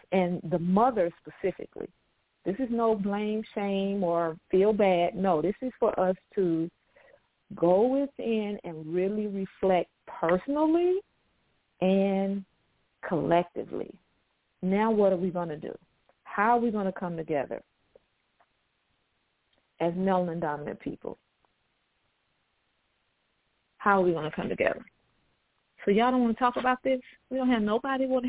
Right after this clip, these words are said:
have this discussion with me? Really? <laughs> What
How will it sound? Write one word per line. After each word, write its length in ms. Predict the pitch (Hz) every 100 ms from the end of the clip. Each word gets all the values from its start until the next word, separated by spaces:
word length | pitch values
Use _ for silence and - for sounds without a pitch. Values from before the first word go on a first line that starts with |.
| 254
have 100 | 254
this 140 | 254
discussion 460 | 254 - 254 - 254
with 140 | 254
me? 180 | 254 254 _ _ _ _ _ _ _ _ _ _ _ _ _
Really? 500 | 147 175 262 277 269 262 _ _ _ _ _ -
<laughs> 100 | - - - - - - _ _ _ _ _ _ - - - -
What 580 | - 214 190 196 269 403